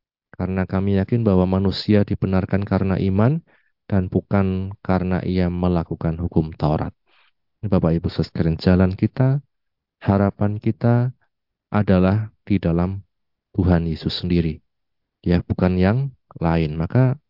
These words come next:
saya katakan kesempatan yang baru, harapan itu ada di dalam Yesus.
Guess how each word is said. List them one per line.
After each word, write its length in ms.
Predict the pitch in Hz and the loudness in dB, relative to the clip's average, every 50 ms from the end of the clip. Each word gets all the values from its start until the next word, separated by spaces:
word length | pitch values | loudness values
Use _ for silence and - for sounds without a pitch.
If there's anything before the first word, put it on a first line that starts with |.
| _ _ _ _ _ _ _ _ _ _ _ _ | _ _ _ _ _ _ _ _ _ _ _ _
saya 240 | _ - 101 101 101 | _ -2 0 0 0
katakan 320 | 98 104 101 117 123 135 | 0 0 2 2 2 2
kesempatan 640 | 135 - 123 - - 113 110 104 104 - - 101 101 | 2 0 -2 0 0 -2 0 -2 -2 -2 0 0 0
yang 120 | 98 101 101 | 0 0 2
baru, 480 | 95 90 82 82 85 104 131 165 185 180 _ | 2 2 2 4 4 2 2 2 0 -4 _
harapan 560 | - 90 92 87 87 85 - - 87 90 90 87 | -2 0 0 0 0 -2 -2 -4 -4 -4 -4 -6
itu 160 | - - - | -6 -4 -2
ada 320 | - 101 95 - - 110 | -2 -2 -4 -2 -2 -4
di 160 | 123 - 113 | -2 -2 -4
dalam 320 | - - 90 87 92 113 151 - _ _ _ _ _ _ _ _ _ _ _ - | -4 -2 -2 0 0 -2 -4 -8 _ _ _ _ _ _ _ _ _ _ _ 0
Yesus. 560 | 101 101 101 - - 95 87 - - - - | 2 2 2 2 0 0 0 0 -2 -6 -8